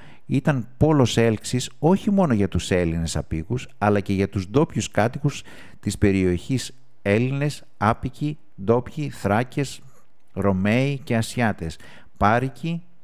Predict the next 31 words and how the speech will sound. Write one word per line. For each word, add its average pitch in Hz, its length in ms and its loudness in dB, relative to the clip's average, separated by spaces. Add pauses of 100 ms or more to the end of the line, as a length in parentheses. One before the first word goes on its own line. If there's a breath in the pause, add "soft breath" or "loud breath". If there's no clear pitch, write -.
(460 soft breath)
ασκούνταν 113 680 -4
στους - 280 -10
ίδιους 160 280 -2
χώρους, 98 480 0
γίνονταν 107 600 2
δέκτες 110 360 2
της - 200 -8
ίδιας 113 280 2
αγωγής, 82 520 0 (380 loud breath)
λάμβαναν 113 540 4
μέρος 101 540 0 (160)
στους - 320 -10
ίδιους 117 300 0
αγώνες, 98 460 -2
με 104 140 0
αποτέλεσμα 123 580 0
να 117 100 2
συσφίγγονται 127 580 -2
οι 110 60 4
σχέσεις - 580 -2
τους - 220 -12 (280 soft breath)
και 95 140 -2
να 98 180 0
αμβλύνονται 107 840 -4
οι 107 160 -2
οποιασδήποτε 107 640 -4
πολιτικές 104 520 -2
και 135 120 -6
κοινωνικές 101 580 -4
διαφορές 107 580 -4
τους. - 280 -16